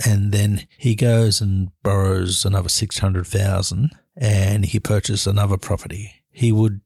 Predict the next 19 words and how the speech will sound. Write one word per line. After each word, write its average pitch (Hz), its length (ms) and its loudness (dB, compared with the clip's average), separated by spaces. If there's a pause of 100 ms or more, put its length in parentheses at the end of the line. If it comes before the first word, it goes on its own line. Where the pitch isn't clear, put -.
(140)
move 127 400 2
the - 100 0
two 117 220 0
hundred 101 240 4
thousand 95 480 2
in 98 140 4
the 95 100 4
offset 98 320 0
account 90 480 -2
to - 160 -2
a 98 60 4
new 107 360 4
offset - 360 -2
account - 440 -4
linked 98 420 0 (200)
to - 140 0
the 95 120 2
new 107 240 4
loan, 95 420 -2